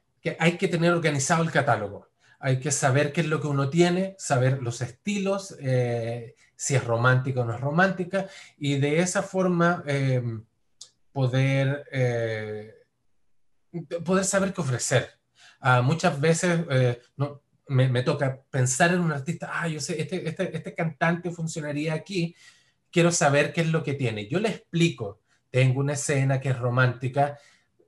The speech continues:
pero es acústica. ¿Qué canciones tienes?". Él podría, el artista perfectamente podría tener ya precatalogado su,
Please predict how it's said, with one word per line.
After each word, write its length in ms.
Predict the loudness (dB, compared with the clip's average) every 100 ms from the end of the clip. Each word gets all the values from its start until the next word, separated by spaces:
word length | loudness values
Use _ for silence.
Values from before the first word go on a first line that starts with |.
| _
pero 580 | 2 4 4 4 2 2
es 380 | 4 4 0 -6
acústica. 560 | -2 -2 -4 -8 -18 -20 _
¿Qué 160 | -2 0
canciones 640 | -2 0 0 0 0 0
tienes?". 540 | 2 2 -2 -12 -20 _ _ _ _ _ _ _ _ _ _
Él 220 | 2 2
podría, 320 | 2 0 0 -2
el 260 | -2 2
artista 420 | 2 2 0 -2
perfectamente 500 | -2 -4 -2 -2 -2
podría 320 | -2 0 0 0
tener 300 | -2 -2 -2
ya 340 | 2 4 2
precatalogado 920 | 0 0 0 -2 -2 -2 0 0 0 -2
su, 480 | -6 -4 -2 -4